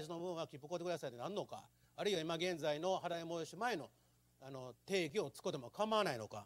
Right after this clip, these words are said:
こういう点はちょっと混乱が予想されますし、今私も頭の中で、えー、ど-、ど-、現実ど-、どっちなんかなという点が、あの、えー、はっきりわからない状況ですので、この場で、えー、わ-、あの、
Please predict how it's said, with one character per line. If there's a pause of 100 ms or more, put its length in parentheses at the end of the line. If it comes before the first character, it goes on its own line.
(280)
こ
う
い
う
点
は
ち
ょ
っ
と (120)
混
乱
が (300)
予
想
さ
れ
ま
す
し、
今
私
も (200)
頭
の
中
で、 (360)
え
ー、
ど-、
ど-、 (160)
現
実
ど-、
ど
っ
ち
な
ん
か
な
と (180)
い
う
点
が、
あ
の、 (360)
え
ー、
は
っ
き
り
わ
か
ら
な
い
状
況
で
す
の
で、
こ
の
場
で、 (260)
え
ー、
わ-、 (440)
あ
の、